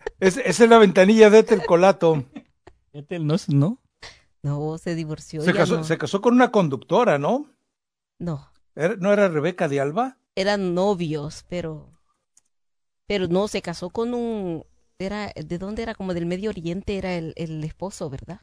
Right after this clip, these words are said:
Speaker 2: Ujú.
Speaker 3: Con el que
Speaker 1: Ah,
Speaker 3: adoptó dos
Speaker 1: ok.
Speaker 3: niños.
Speaker 1: Ah, sí, aquí está, se
Speaker 2: Sí.
Speaker 1: llama Juan
Speaker 3: Ajá.
Speaker 1: Joseph. Juan
Speaker 3: Exacto.
Speaker 1: José, fíjate,
Speaker 3: Algo así.
Speaker 1: tanto
Speaker 3: Y,
Speaker 1: se-,
Speaker 3: y
Speaker 1: se-, así
Speaker 3: luego
Speaker 1: se
Speaker 3: se
Speaker 1: llama.
Speaker 3: separ-, pero se divorció de él y ya no.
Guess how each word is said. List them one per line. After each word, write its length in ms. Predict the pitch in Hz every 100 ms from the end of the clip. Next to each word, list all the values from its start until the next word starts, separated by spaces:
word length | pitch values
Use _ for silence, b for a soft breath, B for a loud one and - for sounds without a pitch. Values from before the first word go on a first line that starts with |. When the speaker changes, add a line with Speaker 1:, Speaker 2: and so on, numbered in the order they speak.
| _
Speaker 2:
Ujú. 240 | 117 110 110 _ _ -
Speaker 3:
Con 160 | 190
el 100 | 180
que 100 | -
Speaker 1:
Ah, 20 | 175
Speaker 3:
adoptó 340 | 156 156 190
dos 140 | 202
Speaker 1:
ok. 60 | 202
Speaker 3:
niños. 420 | 196 220 277 - _ _ _ _ _ _ -
Speaker 1:
Ah, 360 | 131 170 185 170
sí, 100 | 180
aquí 140 | 180 185
está, 180 | 190 180
se 100 | 170
Speaker 2:
Sí. 60 |
Speaker 1:
llama 320 | 170 196 208 214
Juan 680 | - 175 226 233 214 - _ _ -
Speaker 3:
Ajá. 100 | 170
Speaker 1:
Joseph. 360 | 151 - 175 123 - _ _ _ -
Juan 160 | 165
Speaker 3:
Exacto. 100 | 151 190
Speaker 1:
José, 360 | - 220 214 -
fíjate, 420 | 196 202 - 185
Speaker 3:
Algo 220 | 185 190
así. 80 | 196
Speaker 1:
tanto 440 | 170 190 196 165 135 _ _ _ _ _ _ -
Speaker 3:
Y, 220 | 208 202
Speaker 1:
se-, 100 | 175 -
Speaker 3:
y 200 | 196 180
Speaker 1:
se-, 60 | 170
así 300 | 156 160 -
Speaker 3:
luego 200 | 175 185
Speaker 1:
se 80 | 190
Speaker 3:
se 60 | 160
Speaker 1:
llama. 220 | 170 165
Speaker 3:
separ-, 160 | 180 151
pero 220 | 196 180
se 160 | - 185
divorció 400 | 175 170 - 175
de 320 | 180 165 175
él 140 | 208
y 260 | 240 196 147
ya 240 | 160 160
no. 400 | 156 156 151 139